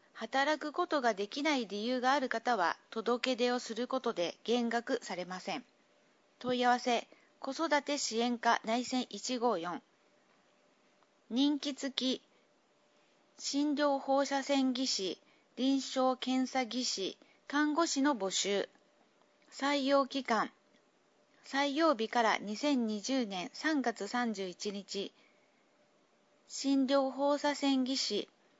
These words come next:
二人程度。臨床検査技師、二人程度。勤務場所、市、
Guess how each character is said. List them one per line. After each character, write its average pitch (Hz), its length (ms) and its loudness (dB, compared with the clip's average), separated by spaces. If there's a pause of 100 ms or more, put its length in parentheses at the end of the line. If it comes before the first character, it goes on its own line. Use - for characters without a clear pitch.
(100)
二 269 260 0
人 262 140 0
程 254 260 4
度。 - 240 0 (640)
臨 254 200 2
床 262 280 2
検 254 300 -2
査 247 180 0
技 226 160 -4
師、 - 320 -4 (340)
二 247 220 -2
人 247 120 0
程 233 280 2
度。 - 240 -2 (720)
勤 302 240 0
務 302 120 2
場 294 160 2
所、 214 320 0
市、 - 320 -4